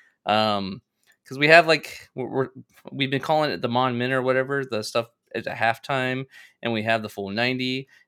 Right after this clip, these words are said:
and we have Mon Goals. Like, what do we call this preview. I guess you just call it the, like, five-minute preview, f-, short preview, mon preview. I don't know. <laughs> Something with the word preview.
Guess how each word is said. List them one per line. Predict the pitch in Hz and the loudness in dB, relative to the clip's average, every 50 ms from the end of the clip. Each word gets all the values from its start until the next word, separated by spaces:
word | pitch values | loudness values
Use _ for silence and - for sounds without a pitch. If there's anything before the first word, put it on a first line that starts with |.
| _ | _
and | - 104 | -10 -8
we | 104 | -8
have | 175 175 156 | -8 -8 -10
Mon | - 92 101 101 101 | -12 -12 -12 -10 -2
Goals. | - 131 139 120 104 95 95 98 - - _ _ _ _ - | 2 4 4 4 2 0 -4 -8 -10 -14 _ _ _ _ -14
Like, | - 82 - - - | -14 -14 -14 -18 -8
what | 123 135 147 | -4 -4 -2
do | 160 | 0
we | 160 151 | 0 -2
call | 139 - - 143 135 131 123 | -2 0 2 2 4 4 2
this | 113 113 113 107 101 - - - _ _ _ _ _ _ _ - - - | 0 -2 -4 -6 -6 -8 -14 -16 _ _ _ _ _ _ _ -18 -12 -8
preview. | 151 165 165 131 120 117 110 113 107 104 101 101 - - | -6 -4 -4 -4 -2 -2 -2 0 0 -2 -2 -2 -4 -4
I | - 131 | -4 -2
guess | 156 156 160 - | -2 -2 -2 -2
you | 165 156 160 | -8 -6 -6
just | 147 139 135 - | -4 -4 -6 -8
call | - - - 107 117 123 127 | -8 0 2 4 4 6 4
it | 135 127 - - | 2 0 -2 -4
the, | 120 117 107 104 101 - | -2 0 0 0 0 -2
like, | - 101 98 - _ _ _ _ _ _ _ _ _ _ _ _ _ _ _ _ _ _ _ _ - | -4 -6 -8 -8 _ _ _ _ _ _ _ _ _ _ _ _ _ _ _ _ _ _ _ _ -4
five-minute | - 95 98 101 104 101 95 | -2 0 0 0 -4 -8 -8
preview, | - 110 107 104 110 113 113 107 | -6 -8 -6 -4 -4 -4 -4 -6
f-, | 110 - - _ | -8 -14 -20 _
short | - - 117 110 - - _ | -10 -6 -6 -6 -6 -6 _
preview, | - 110 107 104 110 110 107 104 104 101 _ - | -8 -6 -6 -4 -4 -4 -4 -4 -6 -8 _ -6
mon | 104 95 95 98 98 95 _ - | -4 -4 -2 -4 -6 -10 _ -10
preview. | 113 107 104 113 120 - - | -8 -8 -6 -6 -6 -6 -4
I | - 92 92 | -4 -4 -4
don't | 78 80 | -6 -8
know. | 78 76 - - _ - - | -12 -14 -14 -16 _ -8 -6
<laughs> | 147 - - - 554 - 960 - - - | -6 -6 -6 -8 -10 -14 -14 -14 -14 -12
Something | - - - 160 131 143 | -6 0 0 2 2 2
with | 120 107 | -2 -2
the | 104 | -2
word | 98 104 98 95 - | -2 -4 -4 -2 -4
preview. | 107 101 104 107 110 110 | -6 -4 -4 -4 -6 -8